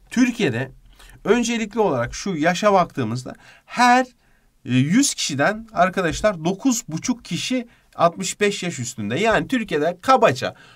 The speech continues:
yüz kişiden on kişi yaşlı. Altmış beş yaş üstü. Ve yüz kişiden yirmi iki kişi de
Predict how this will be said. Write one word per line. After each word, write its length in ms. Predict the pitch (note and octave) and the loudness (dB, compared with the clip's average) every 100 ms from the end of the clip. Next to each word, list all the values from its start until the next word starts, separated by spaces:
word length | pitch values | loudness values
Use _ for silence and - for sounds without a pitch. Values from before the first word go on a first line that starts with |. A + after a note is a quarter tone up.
| _ | _
yüz 320 | - G3 C#4 - | -4 0 0 0
kişiden 320 | - D3 D#3+ | -6 -2 0
on 180 | B3 G3 | 0 -2
kişi 220 | - B3+ | -4 -2
yaşlı. 420 | D#3 - - D#2 - _ _ - | -2 -2 -10 -16 -20 _ _ 0
Altmış 380 | F3 C3+ E3+ - | 0 0 -8 -8
beş 200 | D#3+ - | -8 -8
yaş 160 | B2+ | -10
üstü. 280 | - - - _ _ - _ _ _ _ _ - | -14 -20 -20 _ _ -20 _ _ _ _ _ 2
Ve 260 | F#3 A3+ B2+ - - _ - _ _ B2 | 6 6 4 -6 -20 _ -20 _ _ -4
yüz 260 | G#3 C#4 - | 4 4 4
kişiden 500 | - C4+ B3 E3 - _ _ _ - _ _ _ _ | -2 2 4 4 0 _ _ _ -20 _ _ _ _
yirmi 380 | A2+ C3 G3+ A#3 | -2 4 6 6
iki 220 | G#3+ A#3+ | 4 0
kişi 200 | A3 B3+ | 0 0
de 260 | C4 C4+ | 0 -2